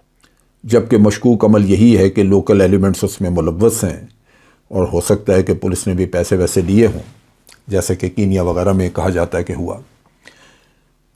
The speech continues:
अफसोस की बात यह है कि ये जालिमाना काम इस तरह किए जाते हैं कि अपने मुखालिफान, मुखालिफिन को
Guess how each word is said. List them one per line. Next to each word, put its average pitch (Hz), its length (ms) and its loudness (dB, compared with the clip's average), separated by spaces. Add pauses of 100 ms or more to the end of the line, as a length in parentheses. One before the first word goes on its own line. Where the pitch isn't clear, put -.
(1300)
अफसोस 160 320 0
की 160 80 4
बात 110 280 4
यह 92 180 0
है - 220 -8 (1300)
कि 120 80 2
ये 117 340 4
जालिमाना 101 540 2
काम 95 520 -2 (1080)
इस 104 200 -6
तरह 120 160 2
किए 98 280 2
जाते 90 300 0
हैं 92 100 0
कि 95 100 -2
अपने 90 220 -4
मुखालिफान, 90 680 -4
मुखालिफिन 90 580 -2
को 87 240 -8